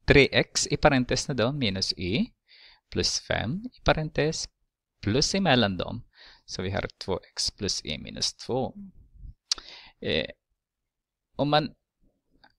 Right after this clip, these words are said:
om man, eh, om man har plus emellan, plus den där plus emellan där,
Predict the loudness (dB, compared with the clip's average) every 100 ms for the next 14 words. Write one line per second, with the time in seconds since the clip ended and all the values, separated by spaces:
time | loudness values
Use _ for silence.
0 | _ _ _ _ -20 -14 -14 -14 -16 -18
1 | -14 0 2 4 2 4 4 4 -2 -20
2 | -20 _ _ -20 -20 -12 0 2 6 6
3 | 4 2 _ -2 2 2 2 4 2 2
4 | -2 -2 -8 -20 -16 -16 -16 -18 -20 -20
5 | _ _ _ _ -6 -4 -6 -8 -8 -8
6 | -12 -12 -10 -8 -8 -8 -6 -2 -2 -4